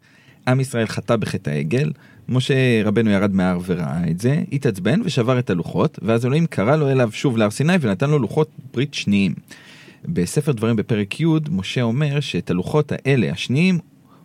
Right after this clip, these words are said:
הוא הכניס לארון, והוא מצטט את אלוהים שאומר, "ואכתוב על הלוחות את הדברים אשר היו על הלוחות הראשונים אשר שיברת, ושמתם בארון." כלומר, בארון הברית.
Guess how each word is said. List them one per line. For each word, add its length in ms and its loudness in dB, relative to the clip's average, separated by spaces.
הוא 140 2
הכניס 320 -4
לארון, 560 2
והוא 520 -2
מצטט 400 -2
את 120 -2
אלוהים 280 2
שאומר, 400 2
"ואכתוב 440 0
על 100 2
הלוחות 400 0
את 140 -2
הדברים 360 0
אשר 240 -2
היו 280 2
על 140 2
הלוחות 400 0
הראשונים 540 0
אשר 200 -6
שיברת, 480 -4
ושמתם 640 0
בארון." 440 2
כלומר, 240 -2
בארון 300 2
הברית. 340 -2